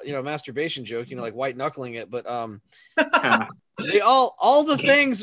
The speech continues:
Speaker 1: all the, all the stories were just like, "I wanted to get that sticky white devil out of my life. And I tell you what,
Speaker 2: <laughs>
Speaker 1: <laughs> I prayed to the Lord and he helped me stop it." And I, and so it, you're basically just <laughs> trying to, like,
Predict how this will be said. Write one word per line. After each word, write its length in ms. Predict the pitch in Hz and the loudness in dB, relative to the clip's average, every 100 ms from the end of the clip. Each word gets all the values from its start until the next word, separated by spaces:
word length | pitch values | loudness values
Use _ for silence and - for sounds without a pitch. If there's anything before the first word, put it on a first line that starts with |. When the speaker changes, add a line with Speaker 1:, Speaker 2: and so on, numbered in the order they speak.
| - | 0
Speaker 1:
all 240 | 226 285 285 | 4 4 4
the, 200 | 254 220 | 2 4
all 260 | 240 269 262 | 6 6 4
the 120 | 247 | 0
stories 480 | - 262 269 254 190 | 0 2 4 2 0
were 100 | 202 | 2
just 220 | 214 - | 0 2
like, 280 | 208 156 - - | 2 2 -4 -2
"I 80 | 139 | 0
wanted 240 | 175 208 202 | 2 2 2
to 60 | |
get 140 | 185 196 | 2 4
that 140 | 196 | 2
sticky 260 | - 202 202 | 0 -2 4
white 220 | 214 196 | 4 6
devil 240 | 202 147 | 4 4
out 100 | 156 | 0
of 60 | 180 | 0
my 60 | 196 | 2
life. 380 | 190 143 127 _ _ - | 2 0 -4 _ _ -6
And 120 | 143 | 0
I 80 | 170 | 2
tell 160 | 196 | 4
you 120 | 185 175 | 4 6
what, 200 | 185 107 190 190 - | 4 2 -2 -8 -4
Speaker 2:
<laughs> 140 | 147 - | -4 -6
Speaker 1:
<laughs> 40 | - | 2
I 140 | 202 | 4
prayed 360 | - 226 233 208 | 4 2 2 2
to 80 | 220 | 2
the 100 | 233 | 6
Lord 420 | 247 233 185 143 _ _ | 10 8 6 0 _ _
and 120 | 143 | 2
he 120 | 220 226 | 4 6
helped 200 | 247 214 | 4 2
me 80 | |
stop 380 | 208 - 240 180 | -2 2 2 2
it." 140 | 143 - _ _ | -4 -6 _ _
And 120 | 131 | -2
I, 200 | 196 - - _ - | 0 0 -4 _ -4
and 160 | 208 | -2
so 160 | 269 262 | 2 2
it, 280 | 208 240 208 | 4 0 2
you're 120 | 240 | 0
basically 380 | 185 294 262 214 | 2 2 0 -2
just 240 | 220 - | -4 -4
<laughs> 0 | |
trying 380 | - - 240 247 | -12 -2 -2 -2
to, 120 | 262 226 | -4 0
like, 200 | 208 | 0